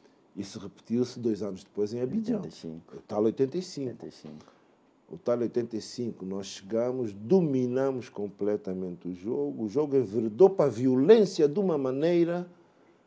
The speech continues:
Speaker 1: que, enfim, quatro, estou-me a lembrar que o Zé Carlos Guimarães, o Boneco,
Speaker 2: O Boneco.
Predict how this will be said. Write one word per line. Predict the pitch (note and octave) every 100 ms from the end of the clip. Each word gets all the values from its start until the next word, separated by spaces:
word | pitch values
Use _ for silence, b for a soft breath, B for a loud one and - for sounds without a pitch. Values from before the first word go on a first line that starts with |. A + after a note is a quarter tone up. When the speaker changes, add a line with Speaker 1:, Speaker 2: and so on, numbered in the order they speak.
| b - _ _ _ _ _ -
Speaker 1:
que, | C#3 C#3+ C3+ B2 A2 - - - _ -
enfim, | G2 - B2+ G2 D2 _ _ _ _ _ _
quatro, | - C#3 B2+ -
estou-me | - C#3+
a | C3
lembrar | B2 A2+ A#2 G#2
que | -
o | B2
Zé | D#3+
Carlos | F3 E3+ C3+ G2+
Guimarães, | G2+ G#2 F#2 D#2+ C2 - _ _ _ _ _ _ -
o | D#3+
Boneco, | D3 B2 A2 E2 - - -
Speaker 2:
O |
Boneco. | G#2+ F#2 F#2+ F2